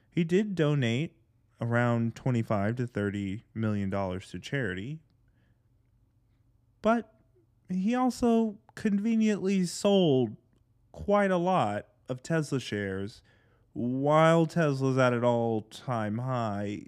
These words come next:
the day before Elon puts out this Twitter poll. Am I the only one that thinks that looks like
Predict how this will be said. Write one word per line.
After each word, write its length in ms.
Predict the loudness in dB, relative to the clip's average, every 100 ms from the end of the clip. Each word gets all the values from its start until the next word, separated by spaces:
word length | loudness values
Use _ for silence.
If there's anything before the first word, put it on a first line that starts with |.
| -16
the 580 | -12 -8 -8 -4 0 0
day 400 | 2 4 6 4
before 1040 | 2 0 0 0 2 2 0 -2 -6 -10 _ -10
Elon 440 | -6 -4 -4 -6 -8
puts 280 | -12 -12
out 360 | -12 -10 -12 -14 _ _ _ _ -20 -18
this 420 | -16 -16 -20 -20 _ _
Twitter 400 | -12 -12 -12 -18 -20
poll. 300 | -20 -18 -20 _ _ _ _ _ _ _ _ _ _ _ _ _ _ _ _ _ _ _ _ _ _ _ _ _ _ _ _ _ _ _ _ _ _ _ _ _ _ _ _ _ 0
Am 180 | 2 4
I 180 | 4 4
the 160 | 4
only 200 | 4 6
one 840 | 6 6 6 6 4 4 0 -2 -8 -4
that 320 | 0 0 0
thinks 360 | 0 -2 -2 -4
that 380 | 0 0 0 -6 -6
looks 500 | -6 -6 -20 -18 -8
like 420 | -4 -2 -4